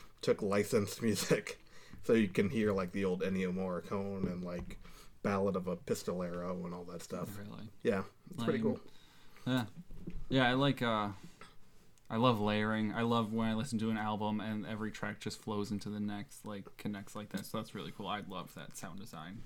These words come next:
Speaker 2: listening
Speaker 1: Yeah.
Speaker 2: to that.
Speaker 1: It's like they made them all, like, kinda separately, but it, it is really cool the
Speaker 2: Yeah.
Speaker 1: way that they kind of, like, interlace and overlap t-, together like that.
Speaker 2: That's awesome. I'll, I'll have to look that up.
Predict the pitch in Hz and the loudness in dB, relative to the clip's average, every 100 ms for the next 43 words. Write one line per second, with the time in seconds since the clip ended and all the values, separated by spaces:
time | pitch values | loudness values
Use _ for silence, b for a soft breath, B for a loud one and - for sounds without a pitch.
0 | - 113 104 90 90 82 87 95 - B | -8 -2 0 -2 -6 -12 -14 -14 -16 B
1 | B B - 131 - 139 131 - - 120 | B B 6 6 6 -2 -2 -4 2 4
2 | 110 117 110 110 107 104 98 - 101 90 | 8 8 8 6 8 6 4 0 -2 0
3 | 104 95 90 90 90 92 90 - 220 208 | -2 -2 -4 -4 -4 -4 -4 -4 0 0
4 | 95 95 87 85 - 92 90 87 82 - | 0 -4 -4 -6 -2 -2 -2 -2 -4 -6
5 | - 87 92 85 82 82 - - B B | -10 -6 -4 -4 -6 -8 -12 -14 B B
6 | B 117 104 98 87 82 - 90 85 78 | B -2 -2 -2 -2 -2 -2 -4 -2 -2
7 | 85 87 85 - - - - 95 92 95 | -4 -6 -8 -10 -12 -12 -12 -10 -8 -10
8 | 87 95 98 - - - 135 117 - 131 | -8 -8 -8 -10 -14 -10 -8 -8 -10 -14
9 | - 143 147 - b b b b - - | -10 -10 -12 -16 b b b b -18 -6
10 | 131 107 - 120 131 110 - 110 104 - | -6 -6 -8 -4 -2 -2 -6 -8 -8 -8
11 | 110 110 | -6 -6